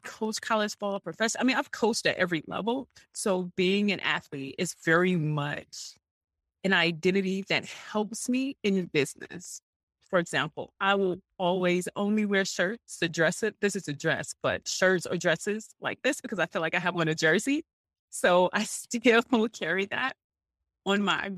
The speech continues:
really challenging days, I pull my hair up in a bun. Of course, I don't have on any makeup, and I put on a jersey. I literally still have my college jersey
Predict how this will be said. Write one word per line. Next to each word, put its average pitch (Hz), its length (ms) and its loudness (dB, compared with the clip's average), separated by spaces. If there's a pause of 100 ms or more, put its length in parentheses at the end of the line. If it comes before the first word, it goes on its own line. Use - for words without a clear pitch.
(120)
really 220 320 2
challenging 196 580 -2
days, 185 640 0
I - 60 -6
pull 214 280 -2
my 175 100 0
hair 180 240 2
up 180 100 0
in 165 120 2
a 143 40 0
bun. 156 640 2 (160)
Of - 40 -20
course, 165 340 2
I - 80 -6
don't - 160 -14
have 147 160 2
on 147 100 2
any 147 160 2
makeup, 151 500 2
and 180 120 0
I 151 120 2
put 254 240 -2
on 233 140 4
a 220 60 4
jersey. 208 420 0
I 190 60 0
literally 214 560 -2 (200)
still 180 440 2 (160)
have 180 160 0
my 160 100 0
college 170 380 0
jersey 160 520 0